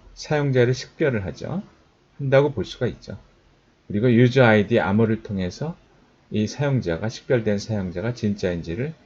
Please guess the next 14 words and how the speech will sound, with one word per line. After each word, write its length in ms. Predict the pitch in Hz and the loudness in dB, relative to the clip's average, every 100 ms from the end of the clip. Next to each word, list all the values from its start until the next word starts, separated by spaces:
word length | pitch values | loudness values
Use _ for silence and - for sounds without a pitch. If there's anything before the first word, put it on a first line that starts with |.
| _ _ - | _ _ -2
인증을 460 | 101 92 87 90 | -2 0 -4 -6
하게 200 | 104 104 - | -6 -8 -10
되는 220 | 78 - | -12 -14
거죠. 260 | - - - | -16 -18 -12
그래서, 380 | 101 104 135 139 - _ _ _ _ _ _ - | -10 -8 -10 -12 -16 _ _ _ _ _ _ -20
어, 180 | - - | -20 -14
뭐 140 | - - | -14 -10
필요하면은 680 | 139 156 135 98 90 165 - _ _ | 0 2 4 2 0 -4 -8 _ _
우리가 160 | - - | -14 -12
식별과 520 | - - 135 107 104 | -12 0 2 2 0
인증을 540 | 92 90 85 85 131 139 - | -2 -4 -6 -6 -8 -8 -6
이런 300 | 90 92 90 | -4 -4 -4
개념으로 500 | 95 85 80 101 120 | -6 -6 -8 -8 -8
구별해서 640 | 85 113 76 73 110 | -6 -4 -6 -8 -8